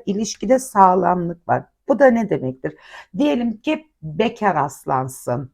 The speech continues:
değil mi? Evlenme teklifi var ya da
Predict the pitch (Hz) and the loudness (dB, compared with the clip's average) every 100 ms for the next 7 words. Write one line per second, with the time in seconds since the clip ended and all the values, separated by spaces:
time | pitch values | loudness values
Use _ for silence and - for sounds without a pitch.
0 | - 247 285 170 131 127 - _ _ _ | -4 -2 -2 -4 -6 -8 -10 _ _ _
1 | _ _ _ _ _ 190 156 143 127 127 | _ _ _ _ _ -2 0 -2 -6 -8
2 | 131 - 107 - 107 113 _ _ - 180 | -10 -12 -14 -20 -18 -18 _ _ 0 0
3 | 180 | 0